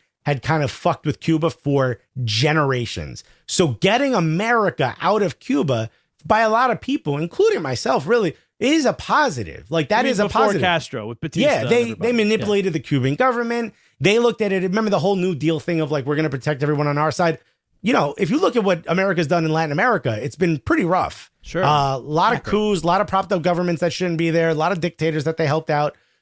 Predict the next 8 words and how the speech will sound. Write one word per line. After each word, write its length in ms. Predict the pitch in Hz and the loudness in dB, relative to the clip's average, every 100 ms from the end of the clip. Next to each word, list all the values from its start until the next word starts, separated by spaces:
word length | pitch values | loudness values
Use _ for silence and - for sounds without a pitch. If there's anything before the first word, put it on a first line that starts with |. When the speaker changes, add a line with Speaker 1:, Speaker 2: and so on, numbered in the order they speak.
| - | -10
Speaker 1:
So 420 | - 185 175 - _ _ - | 0 0 0 -4 _ _ -2
America 420 | 190 214 277 247 | 2 4 2 2
meddling 540 | 196 180 190 208 202 196 | 0 0 0 0 0 0
in 120 | 175 | -2
Cuban 480 | - 185 160 156 135 | -2 0 2 0 -2
politics 540 | 160 240 208 147 - - _ | 0 0 -2 -6 -8 -20 _
for 420 | - - 226 156 - | -12 0 0 0 -4
generations 1120 | - - 330 294 262 175 240 240 127 104 87 | -6 -2 0 2 2 2 0 -2 -4 -6 -8